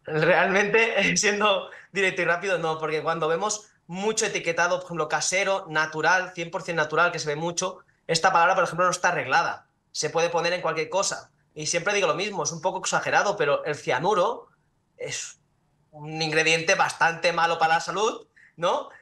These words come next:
Y es natural, es de una corteza. Entonces, em, lo de natural, eh, casero, son palabras vacías que se utilizan en el marketing para todo completamente. Incluso he visto,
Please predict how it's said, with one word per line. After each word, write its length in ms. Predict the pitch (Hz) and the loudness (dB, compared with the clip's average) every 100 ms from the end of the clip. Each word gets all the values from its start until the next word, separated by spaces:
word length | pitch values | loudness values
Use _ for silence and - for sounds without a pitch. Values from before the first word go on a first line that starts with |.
| _ - | _ -8
Y 220 | 196 190 | -4 0
es 200 | 175 175 | 0 0
natural, 400 | 208 226 175 214 | -2 -2 0 0
es 80 | 170 | -2
de 60 | 190 | -4
una 160 | 180 | -4
corteza. 480 | 147 135 208 220 160 | -4 -6 -6 -2 -4
Entonces, 640 | 147 151 151 156 147 - - | -2 -4 -2 -2 -2 -4 -2
em, 420 | 156 147 147 143 - _ _ | 0 2 -2 -12 -20 _ _
lo 200 | 160 165 | 0 2
de 80 | 165 | 4
natural, 680 | 160 156 165 208 165 123 - _ _ - | 0 0 4 4 4 -4 -16 _ _ -8
eh, 400 | 160 160 160 156 | -2 -2 -2 -2
casero, 680 | 175 156 - 220 196 143 - _ - | 0 0 0 0 0 -4 -8 _ -10
son 280 | - 180 190 | -6 -6 2
palabras 560 | 196 190 180 170 156 | 4 4 2 -2 -2
vacías 680 | 151 147 - 220 233 302 - | -2 -2 -4 -2 0 0 -4
que 100 | 175 | -6
se 100 | 175 | -6
utilizan 280 | 165 170 196 | -6 0 0
en 60 | |
el 60 | 190 | 2
marketing 380 | 208 185 156 139 _ _ - | 0 0 -10 -12 _ _ 2
para 300 | 147 139 139 | 4 4 2
todo 300 | 196 220 233 | 0 2 0
completamente. 920 | 220 196 202 185 190 233 226 220 247 | -2 -2 0 0 0 -4 -2 -2 -2
Incluso 260 | 175 165 165 | -4 -4 -4
he 40 | |
visto, 460 | 190 - 220 180 | -6 0 2 0